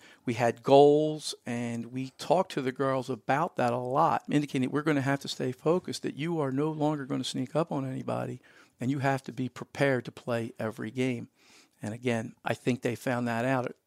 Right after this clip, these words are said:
in that tournament with Rancocas Valley. And like I said, from that point on, we just rolled. I mean, it, it's kinda hard to, to believe, but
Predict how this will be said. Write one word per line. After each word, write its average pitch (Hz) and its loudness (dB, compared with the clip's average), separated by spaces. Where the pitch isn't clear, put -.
in 113 -6
that 110 -6
tournament 147 -4
with 120 -14
Rancocas 113 -8
Valley. 131 0
And 156 -2
like 160 2
I 180 0
said, 214 2
from 139 -2
that 175 0
point 185 0
on, 180 4
we 143 -6
just 147 -6
rolled. 123 2
I - 0
mean, 175 -2
it, - 0
it's - -2
kinda 220 2
hard 170 4
to, 135 0
to 139 -4
believe, 143 0
but 135 2